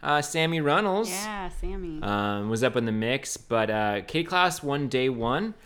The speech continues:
Speaker 1: and then on day two, uh, it was Katie, it was Clara, uh, Sonny Gilbert, and Sonny all off the front,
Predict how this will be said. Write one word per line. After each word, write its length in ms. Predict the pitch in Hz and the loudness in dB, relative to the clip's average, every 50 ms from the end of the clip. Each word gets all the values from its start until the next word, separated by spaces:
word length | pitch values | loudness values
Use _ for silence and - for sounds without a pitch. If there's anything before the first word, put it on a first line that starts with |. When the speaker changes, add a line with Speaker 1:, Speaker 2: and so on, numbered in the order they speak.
| - - _ - - - | -20 -20 _ -20 -12 -8
Speaker 1:
and 240 | 117 117 120 120 123 | -6 -4 -2 -2 0
then 220 | 123 123 123 127 107 | 0 0 0 0 -2
on 260 | 104 120 120 120 113 | -2 -2 -2 -2 -2
day 340 | 120 123 120 117 113 110 - | 0 0 0 0 -2 -6 -8
two, 800 | - - - - - 277 277 254 214 175 156 143 143 143 147 143 - - - - - - - - - - - - - - - | -8 -6 -6 -4 -2 -2 0 2 2 2 4 4 2 2 0 -2 -4 -4 -4 -4 -2 -4 -4 -6 -8 -8 -10 -10 -12 -8 -4
uh, 420 | 117 113 110 110 107 104 101 92 - - - - | -4 -2 -2 -2 -2 -4 -6 -6 -10 -12 -12 -10
it 80 | 120 | -8
was 240 | 113 110 107 104 - - - - - _ _ - - - - | -6 -6 -6 -8 -10 -14 -18 -20 -20 _ _ -20 -20 -20 -12
Katie, 600 | - - 170 170 170 170 175 180 175 170 165 - - - - | -4 -2 0 2 4 4 2 2 0 -4 -8 -10 -12 -10 -8
it 100 | - 160 | -6 -6
was 200 | 82 82 80 - | -6 -6 -8 -8
Clara, 680 | - - - 160 156 156 156 151 151 151 151 147 - - - _ - - - - - - - - | -10 -8 -2 0 2 4 4 4 4 4 2 0 -4 -8 -16 _ -20 -20 -20 -20 -20 -16 -12 -8
uh, 280 | 185 87 82 78 80 | -6 -6 -6 -6 -6
Sonny 280 | - - 156 156 156 151 | -6 -4 0 0 2 4
Gilbert, 480 | 139 139 135 127 131 127 123 - - - | 4 4 4 4 4 2 2 0 -4 -6
and 120 | 107 107 104 | -6 -4 -4
Sonny 380 | - - 151 147 139 127 113 107 | -2 0 2 2 2 2 0 0
all 220 | 101 110 117 127 | 2 4 4 6
off 180 | 131 139 131 - | 6 4 2 0
the 60 | 123 | -8
front, 540 | - - - 160 147 139 127 117 - - | -12 -6 -2 0 0 0 0 -2 -6 -10